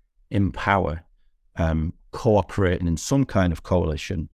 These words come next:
And that, I think, comes to be, you know, the basis for the Sunningdale Agreement, something that the Irish government wants as well. Um, there's a lot of cajoling that's done over the course of nineteen seventy-three to try and get, uh,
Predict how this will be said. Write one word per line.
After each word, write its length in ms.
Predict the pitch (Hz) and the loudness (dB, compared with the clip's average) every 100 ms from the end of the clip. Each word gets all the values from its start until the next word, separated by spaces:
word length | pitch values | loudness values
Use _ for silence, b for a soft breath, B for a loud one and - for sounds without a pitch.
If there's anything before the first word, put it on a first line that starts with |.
| _ _ _ _ _ | _ _ _ _ _
And 200 | 98 87 | 0 0
that, 220 | 113 107 | 2 0
I 80 | - | 0
think, 420 | - - 92 - | -4 -2 -2 -4
comes 320 | - 95 87 - | -4 0 0 -4
to 120 | - | -6
be, 340 | 90 85 78 - | -2 0 -2 -6
you 100 | 101 | -2
know, 120 | 87 | -2
the 120 | - | -4
basis 460 | - 113 113 - 95 | 0 2 2 0 -6
for 100 | - | -4
the 80 | 90 | -6
Sunningdale 540 | - 90 82 80 78 | -2 0 2 2 0
Agreement, 480 | 78 78 76 76 78 - _ _ _ | -2 -2 -2 -2 -4 -8 _ _ _
something 460 | - - 135 - 123 | -10 0 0 2 0
that 100 | 113 | 2
the 140 | 110 | 2
Irish 340 | 101 95 87 - | 4 4 0 -2
government 400 | 95 90 90 87 | -2 0 -2 -2
wants 340 | 90 85 - | -4 -4 -8
as 140 | 71 | -8
well. 380 | - 78 78 - _ _ _ _ | -2 0 0 -4 _ _ _ _
Um, 300 | - 87 87 - _ | -2 0 -2 -8 _
there's 220 | 120 98 | 0 2
a 40 | 110 | 4
lot 140 | 107 | 2
of 100 | 107 | -2
cajoling 680 | - 107 110 117 127 120 107 | -4 -2 2 4 4 4 2
that's 180 | 98 - | 2 -4
done 320 | - 101 95 | -2 2 2
over 220 | 95 90 | 2 0
the 80 | 90 | -4
course 360 | - 92 82 - | 0 0 0 -2
of 60 | |
nineteen 400 | 92 87 - 90 | -4 -4 -4 -6
seventy-three 680 | - 87 87 90 - 92 87 | -2 0 0 -4 -4 -2 -2
to 120 | - | -6
try 280 | - - 85 | -10 -4 -2
and 120 | 85 | -2
get, 300 | 78 90 - - _ _ _ _ | 0 0 -2 -16 _ _ _ _
uh, 300 | 85 76 62 | 0 0 -4